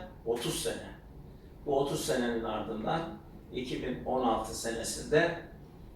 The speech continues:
İstanbul'a Medistate Hastanesi'ne geliş ve yaklaşık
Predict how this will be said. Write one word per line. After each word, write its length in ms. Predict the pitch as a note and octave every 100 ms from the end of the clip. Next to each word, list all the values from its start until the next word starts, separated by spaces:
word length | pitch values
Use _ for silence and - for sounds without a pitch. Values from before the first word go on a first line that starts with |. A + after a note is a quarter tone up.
| -
İstanbul'a 920 | B2 B2+ - C#3+ A#2+ A2+ A2 - - -
Medistate 560 | B2+ C#3+ A#2 - A2 G2+
Hastanesi'ne 720 | A#2 G#2+ A#2 A#2 G#2+ - F#2+ -
geliş 540 | A2 D#3 E3 - - - - - -
ve 80 | C3
yaklaşık 540 | E3 - C3 - B2